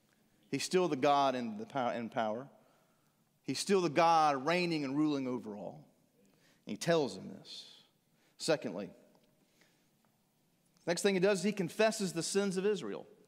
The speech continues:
He confesses the sins of Israel. Verse six.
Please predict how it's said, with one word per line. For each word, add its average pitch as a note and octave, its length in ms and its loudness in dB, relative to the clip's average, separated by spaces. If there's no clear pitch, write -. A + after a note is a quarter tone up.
He - 80 -10
confesses F3 720 0
the D#3 80 -4
sins D3+ 400 -2
of B2+ 100 -2
Israel. F2 380 -10
Verse A#2+ 180 -2
six. - 460 -6